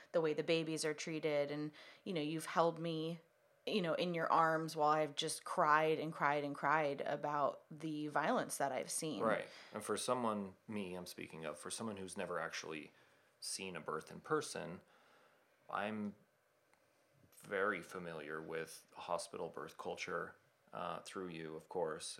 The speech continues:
Speaker 2: and other birth worker friends that we have. And, you know, there's no part of me whatsoever that wants to put my lady and my baby through that situation at all. I mean, it would have to be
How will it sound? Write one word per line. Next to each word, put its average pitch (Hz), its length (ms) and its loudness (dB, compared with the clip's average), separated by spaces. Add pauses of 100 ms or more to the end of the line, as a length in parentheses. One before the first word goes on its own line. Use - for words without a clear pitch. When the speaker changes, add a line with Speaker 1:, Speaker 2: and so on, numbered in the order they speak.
(140)
Speaker 2:
and 78 440 -10 (220)
other 82 280 -6 (460)
birth 87 220 -2
worker 85 260 -4
friends 87 320 -8
that 85 120 -14
we 87 180 -12
have. 82 300 0 (100)
And, 80 100 -6 (720)
you 98 80 -8
know, 85 80 -4
there's 87 240 -4 (140)
no 87 160 -4
part 80 320 -2
of 78 80 -6
me 78 120 -10
whatsoever 78 840 -4
that 80 180 -8
wants 78 240 -10
to - 80 -16
put - 320 -10
my 80 200 -4
lady 80 360 -8
and 76 100 -10
my 76 220 -10
baby 85 340 -6
through 85 260 -10
that 78 180 -6
situation - 640 -10 (400)
at 85 140 0
all. - 320 -4 (240)
I - 60 -16
mean, 85 140 -12
it 78 100 -12
would 80 120 -10
have 76 200 -8
to - 60 -18
be 73 320 -14